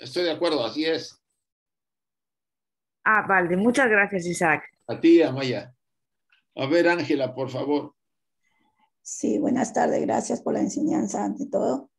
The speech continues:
Speaker 3: Bueno, tengo como dos preguntas. A ver si yo entendí. Ah, hablando del absoluto, de la seidad,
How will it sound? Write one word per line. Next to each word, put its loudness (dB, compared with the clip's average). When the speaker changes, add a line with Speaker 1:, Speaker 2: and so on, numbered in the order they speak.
Speaker 3:
Bueno, 2
tengo 0
como -2
dos -2
preguntas. -6
A -6
ver -4
si -8
yo -2
entendí. -8
Ah, 2
hablando 0
del 0
absoluto, -4
de -4
la -6
seidad, -6